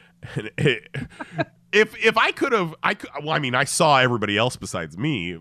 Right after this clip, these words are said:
I'm sure I could see me as well. But as time went on, and we all realized we weren't getting rid of him,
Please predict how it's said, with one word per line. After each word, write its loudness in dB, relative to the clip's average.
I'm -6
sure -8
I -6
could -20
see -12
me -8
as -12
well. -10
But -10
as -4
time 0
went 0
on, -2
and -2
we 0
all -2
realized -8
we -6
weren't -4
getting -8
rid -2
of -8
him, -10